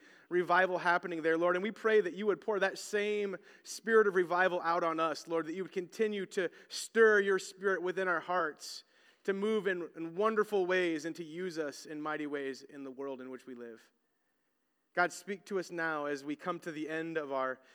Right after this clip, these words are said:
vision statement, as we talk about where it all culminates, and that is with working together to share Jesus with the world. So speak to us now, speak through me in Jesus' name. Amen.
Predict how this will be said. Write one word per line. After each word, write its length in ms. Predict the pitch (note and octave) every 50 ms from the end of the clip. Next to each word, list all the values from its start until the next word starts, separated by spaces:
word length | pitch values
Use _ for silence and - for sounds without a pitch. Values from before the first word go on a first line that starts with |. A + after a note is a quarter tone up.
| - _ -
vision 300 | D3+ F#3 G#3+ G#3+ G#3+ G#3
statement, 460 | G#3 - - G#3 G3 F#3+ F#3+ F#3+ E3+
as 160 | F3 D#3+ C#3+
we 80 | D3 D3+
talk 380 | - - - F3+ E3+ E3+ - -
about 380 | D3 C#3 D3 D3 D3 C#3+ C#3 - - _ _ _ _ _ _ _ _ C#3+ C3+ C#3
where 160 | C#3+ F3+ F#3+ F3+
it 60 | F3
all 140 | E3+ E3 E3+
culminates, 680 | - - F#3+ F3 F3 F3 D#3 C#3+ C3 B2 - - -
and 100 | C#3 C#3
that 160 | D3 D3 D3+
is 260 | D#3 D#3 D3+ C#3+ C#3 C#3
with 200 | C#3+ C#3 C3+ - - _ _
working 300 | D3+ F3 E3+ - F#3 E3
together 340 | D3+ D3 D3 D#3 D#3 D3+ C#3+
to 120 | - D3
share 300 | B2+ - - D#3+ D3+ D3+
Jesus 680 | C3 B2+ C#3 C#3+ D3 C3 C3+ B2+ B2+ - - - - - _ _ _ _ _ _ _ _ _ _
with 120 | C#3 B2+
the 80 | - B2+
world. 320 | A#2+ B2 B2 A#2 A2+ A2 G#2 _ _ _ _ _ _ _ _ _ _ _ _ _ _ _ _ _ _ _ _ _ _ _
So 100 | - D#3+
speak 400 | C#3+ - - - G#3 G#3 - -
to 160 | - G#3 F#3 G3
us 120 | F#3+ -
now, 220 | D#3 C#3 B2+ B2
speak 320 | B2+ - - - D#3 - -
through 140 | - E3 D3
me 180 | C3+ C3 B2
in 80 | A#2 A2+
Jesus' 400 | G#2+ B2 B2+ B2 C3+ B2+ - -
name. 300 | G#2+ G#2 G#2 G2+ G2+ G#2 _ _ _ _ _ _ _ _ _ _ _ _ _
Amen. 360 | A#2 A#2 A#2+ B2 B2 A2+ G#2